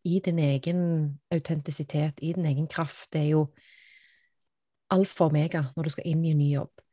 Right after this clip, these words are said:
I förhållande till att kunna komma in där med en sån trygghet i att, vet du vad, dette her är mig,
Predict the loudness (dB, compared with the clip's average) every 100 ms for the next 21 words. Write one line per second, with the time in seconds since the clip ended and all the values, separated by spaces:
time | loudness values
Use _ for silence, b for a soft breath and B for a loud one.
0 | _ _ _ 2 4 2 0 0 2 4
1 | 2 2 2 4 4 0 -4 _ -20 _
2 | -2 0 2 2 2 4 4 6 6 6
3 | 4 2 0 0 -2 -2 _ -4 -4 -2
4 | -2 0 0 0 2 2 -2 -6 -2 0
5 | 2 4 4 2